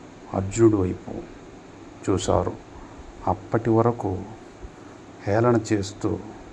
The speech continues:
నవ్వుతూ ఉన్నటువంటి కౌరవులు జయద్రథుడి యొక్క తల నేలకు పడేసరికి ఒక్కసారిగా అందరిలో భయం అనేది మొదలయ్యింది.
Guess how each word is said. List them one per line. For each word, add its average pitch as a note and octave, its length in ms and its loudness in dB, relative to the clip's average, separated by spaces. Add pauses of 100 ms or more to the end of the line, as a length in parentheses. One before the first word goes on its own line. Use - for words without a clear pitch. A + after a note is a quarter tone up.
(420)
నవ్వుతూ G#2+ 440 2
ఉన్నటువంటి G2 840 0 (720)
కౌరవులు G#2 760 6 (800)
జయద్రథుడి A2 640 4
యొక్క G2 340 0 (880)
తల G2+ 340 2 (680)
నేలకు G#2 480 4
పడేసరికి F#2+ 920 0 (600)
ఒక్కసారిగా G2+ 840 0 (400)
అందరిలో F#2+ 680 2 (600)
భయం F#2+ 400 4
అనేది F#2+ 280 4
మొదలయ్యింది. F#2 760 0